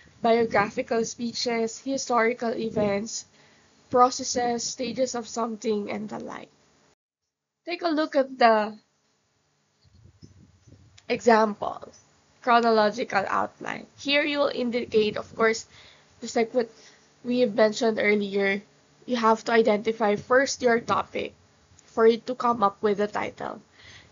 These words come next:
Indicate your general purpose. Us-, usually it's a single sentence. And then, of course, your specific purpose.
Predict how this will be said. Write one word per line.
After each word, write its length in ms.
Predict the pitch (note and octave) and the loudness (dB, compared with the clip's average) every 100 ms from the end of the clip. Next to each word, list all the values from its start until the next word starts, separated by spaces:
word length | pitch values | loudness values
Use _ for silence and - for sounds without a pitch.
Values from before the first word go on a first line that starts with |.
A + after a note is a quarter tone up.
| _ | _
Indicate 480 | A#3+ A#3 A#3+ B3+ B3 | -2 -2 0 -2 2
your 160 | A#3 A3 | 4 4
general 420 | A3+ A3 B3+ D4 | 2 2 2 0
purpose. 960 | - A#3+ G#3+ A3 G#3 A3 - - - _ _ _ _ _ _ _ _ _ | 0 0 0 0 0 0 -4 -14 -16 _ _ _ _ _ _ _ _ _
Us-, 240 | B3+ C4+ - _ _ _ _ | -6 -6 -10 _ _ _ _
usually 480 | G#3 C4+ C4 C4+ C4+ | -8 2 4 4 0
it's 140 | C4 | -4
a 100 | A#3+ | -6
single 380 | A3+ A#3 A3 A3 | -4 -4 -2 -4
sentence. 720 | A3 A3 G#3+ - - - - - _ _ - | -4 -8 -10 -12 -12 -14 -18 -20 _ _ -6
And 140 | B3+ | 0
then, 120 | B3+ | 0
of 140 | B3+ - | -2 -6
course, 320 | A#3 A3+ A#3+ | -6 -6 -6
your 100 | C4 | -8
specific 640 | A3+ - A#3 B3+ A#3 A3 - | -8 -8 -6 -6 -4 -6 -8
purpose. 560 | - - - - - | -14 -12 -14 -16 -16